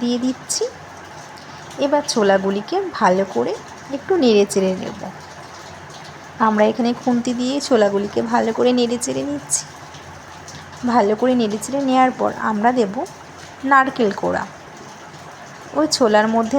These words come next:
নারকেল কোড়াগুলি দিয়ে এবার ছোলার সঙ্গে খুব ভালোভাবে মিশিয়ে মিশিয়ে নাড়তে হবে, একটু ভাজা ভাজা করতে হবে।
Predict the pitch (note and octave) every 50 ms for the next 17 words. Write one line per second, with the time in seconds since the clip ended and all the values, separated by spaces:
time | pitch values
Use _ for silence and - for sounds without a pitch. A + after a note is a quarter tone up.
0 | C4 A#3+ G#3+ G3 G3+ - G#3+ G#3+ G#3 - A3 G#3+ A3 G#3+ A3+ A#3 A#3+ A#3+ A3 A#3
1 | A#3 B3 E4 G#4+ C5 - B3 A#3+ A3 A#3 B3 - - - G#3 G#3 A3 A#3 - -
2 | - D#4 D#4 D#4+ F4 F4+ - - - D4+ C4+ A3 G#3 G3+ G3+ G3+ G#3 A3 A#3 A#3
3 | A#3+ E4 A4+ - - - - - - - - - - A#3+ A#3+ A#3+ A#3 - - C4
4 | C4 B3+ C4 C#4 C4+ - - A4 A#4 A4 E4+ A#3 F#3+ - - - - G#3+ G#3 F#3+
5 | - - - - - - - - - - - - - - - - - - - -
6 | - - - - - - - - - - - - - - - - C#4+ C#4+ - -
7 | F4 D4 C4 B3 B3 A3+ - A3+ A3 A#3 G#3 G#3 G#3+ G#3+ F#3 F3+ F3 - - G3+
8 | G#3 G#3 G3 G#3 C4